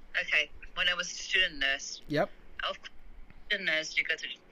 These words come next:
Speaker 1: most of the time you had your attachment in the general ward.
Speaker 2: Yep,
Speaker 1: Uh,
Speaker 2: correct.
Speaker 1: most of the time, uh,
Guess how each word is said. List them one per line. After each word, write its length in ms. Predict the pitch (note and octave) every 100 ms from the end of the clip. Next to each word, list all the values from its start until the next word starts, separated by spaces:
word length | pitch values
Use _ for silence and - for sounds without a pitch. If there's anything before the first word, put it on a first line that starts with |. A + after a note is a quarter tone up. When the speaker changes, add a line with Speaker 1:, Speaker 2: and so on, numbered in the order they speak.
| - - - -
Speaker 1:
most 200 | F3 F#3+
of 80 | C#3+
the 60 | -
time 300 | D3 D3 D3
you 160 | C#3+ -
had 160 | E3+
your 120 | D3+ C#3
attachment 500 | - D#3 - C#3+ -
in 60 | -
the 140 | D#3+ - -
general 360 | D3+ D3+ C#3 C3
ward. 300 | C3 - - - -
Speaker 2:
Yep, 140 | F#3+
Speaker 1:
Uh, 180 | - -
Speaker 2:
correct. 200 | D3+ E3
Speaker 1:
most 220 | E3+ F3+
of 80 | -
the 80 | -
time, 80 | - - - - C3+
uh, 180 | C3